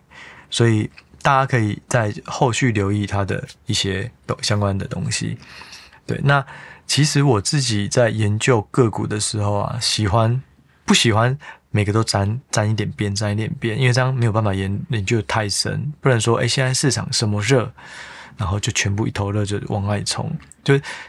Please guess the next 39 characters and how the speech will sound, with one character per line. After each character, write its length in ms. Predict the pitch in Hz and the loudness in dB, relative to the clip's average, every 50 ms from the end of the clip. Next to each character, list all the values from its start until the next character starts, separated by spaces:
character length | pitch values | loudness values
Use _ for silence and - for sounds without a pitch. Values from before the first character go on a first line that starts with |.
| - - | -6 0
通 180 | - 160 170 156 | 2 4 4 4
常 160 | - 117 104 | 2 0 0
啊， 100 | 107 - 120 | -2 -2 0
就 80 | 123 120 | 0 0
是 140 | 131 - - _ | 0 0 -4 _
七 300 | - - - - 147 151 | 0 2 4 4 4 4
成 280 | 143 - 120 104 101 101 | 4 2 0 0 0 0
是， 380 | 101 - - 113 107 104 107 127 _ _ _ _ _ - | -2 0 0 0 0 0 -2 -6 _ _ _ _ _ -6
三 240 | - - 135 131 135 | -2 0 2 2 2
分 180 | 131 127 127 | 2 2 2
之 240 | 127 127 - 120 123 | 2 2 2 0 2
二 160 | - 127 117 | 2 2 2
是 160 | 104 - - 104 | 0 0 -2 -2
旧 220 | - - - 107 | 0 0 0 0
的 120 | 98 98 101 | 0 -2 -4
东 240 | - 104 104 104 104 | -4 -4 -4 -4 -4
西， 160 | - 107 104 | -4 -4 -4
不 120 | - - | -6 -4
断 220 | 104 - 151 131 107 | 0 2 2 2 2
的 80 | 98 - | 0 -2
更 180 | - 110 104 101 | -2 -2 -2 0
新， 240 | 101 - 107 104 98 | 0 -2 -2 -4 -4
不 80 | - | -4
断 160 | 110 - 131 113 | -2 0 0 0
的 80 | 104 | 0
更 240 | 98 - 104 104 104 | -2 -2 -2 -2 -2
新， 260 | 101 - 107 104 104 | -2 -2 -2 -4 -4
三 240 | 110 - 139 135 131 | -2 0 0 0 0
分， 220 | - - 120 120 117 | 0 0 0 -2 0
三 220 | - - 127 131 | 0 0 0 2
分 160 | 127 127 123 | 2 0 0
之 80 | 120 123 | 0 0
一 40 | 117 | 0
去 120 | 113 - 120 | 0 0 0
找 200 | - - - 117 | 0 0 -2 -2
新 260 | - - - 143 147 | 0 0 2 2 2
的 80 | 123 | 2
机 240 | 101 - 104 104 101 | 0 0 -2 -2 -2
会， 240 | 95 110 107 110 | 0 -2 -2 -4